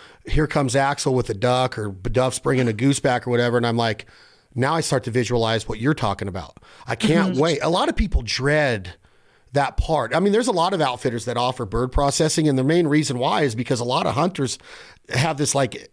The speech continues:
Speaker 1: ideology or thought process, like, "I don't want anything to do with them once they touch the ground." And I believe that people like you and your husband and, and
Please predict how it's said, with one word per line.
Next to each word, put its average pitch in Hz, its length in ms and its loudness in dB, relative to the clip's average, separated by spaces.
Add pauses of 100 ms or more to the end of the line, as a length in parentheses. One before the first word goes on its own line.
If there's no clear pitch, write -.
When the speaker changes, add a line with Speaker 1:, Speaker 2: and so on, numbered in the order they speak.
(140)
Speaker 1:
ideology 139 680 2
or 117 80 2
thought 143 320 -2
process, 127 400 0
like, 120 140 -2
"I 135 100 2
don't 180 120 0
want 135 120 2
anything 127 220 0
to 110 80 -2
do 127 100 2
with 170 120 2
them 120 100 0
once 113 180 0
they 107 100 -2
touch 123 280 -2
the 104 60 -14
ground." 120 360 -2 (320)
And 156 280 2 (120)
I 170 140 2
believe 156 380 2
that 139 120 0
people 160 300 0
like 131 260 0
you 170 380 4
and 135 80 2
your 113 120 0
husband 151 520 2
and, 117 160 0
and 127 300 2